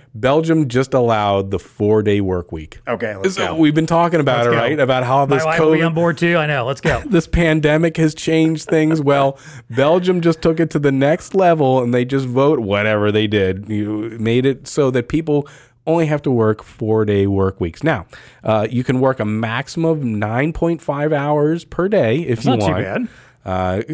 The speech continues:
Speaker 1: right? I know even a lot of people that, there are a lot of industries like nursing and stuff like that where you work for ten-hour days
Speaker 2: Yeah,
Speaker 1: or for
Speaker 2: yeah.
Speaker 1: twelve-hour days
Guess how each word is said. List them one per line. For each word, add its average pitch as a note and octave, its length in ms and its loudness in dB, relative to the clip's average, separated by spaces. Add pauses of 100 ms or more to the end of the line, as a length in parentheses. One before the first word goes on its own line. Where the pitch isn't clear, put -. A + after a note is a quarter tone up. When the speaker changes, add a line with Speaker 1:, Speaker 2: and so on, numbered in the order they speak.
(160)
Speaker 1:
right? A#3 340 0
I G#3+ 100 -2
know C4+ 220 -6
even C#4+ 300 0
a - 40 0
lot C#3 220 0
of - 80 -10
people G2+ 300 -2
that, F#2+ 180 0
there A3+ 140 0
are A3 40 2
a D#3+ 60 0
lot D#3 220 -2
of D3 40 2
industries C3 400 -4
like F2 120 -4
nursing G#2 420 -2
and G2 100 -4
stuff G2+ 300 -4
like F#2 160 -4
that F#2+ 160 -2
where F#2 100 -6
you G3 200 -2
work - 340 -2
for A#2+ 380 0
ten-hour A2+ 420 -2
days G#2+ 300 0
Speaker 2:
Yeah, A2 160 -2
Speaker 1:
or - 20 -4
for A2 300 0
Speaker 2:
yeah. - 80 0
Speaker 1:
twelve-hour A2 460 0
days G2 340 -4